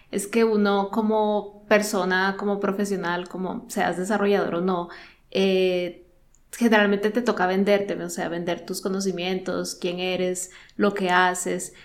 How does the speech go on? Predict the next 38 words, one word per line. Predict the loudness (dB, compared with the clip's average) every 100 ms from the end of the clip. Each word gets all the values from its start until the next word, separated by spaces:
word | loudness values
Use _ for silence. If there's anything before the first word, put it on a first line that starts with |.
| _ -6
y | 0 2 4
ese | 4 4 -2
venderte, | 2 2 2 2 0 0 -2 -2 -6 -2
eh, | 0
tiene | 0 0 -2
mucho | -6 -8 -2
que | 0
ver | 0
con | -2
los | -6 -6
soft | -6 -8
skills, | -12 -6 -6 -6
o | -8
sea, | -4 -4 -4
cómo | -4 -2
le | -2
explicas | -4 -4 -2 0 2 0 -2 -14 -20 -20 _
al | 2 4 4 2
reclutador | 2 2 2 2 0 2 0 -2 -10 -2
qué | 0
es | 2
lo | 0
que | -2 -2
sabes | 0 -2 -2
hacer | -2 0 -2 -2 -12 -20 _ -4
o | 0 2 0 -2
cómo | -4 -2 -4 -2
te | 0
desenvuelves | 0 0 -4 -2 -2 -2
en | -2
la, | -2
en | -2
la | -2 -2
prueba | 0 0 0
técnica, | 0 0 -2 -4
al | -4
final | 0 0 0 0
es, | 0 0 -4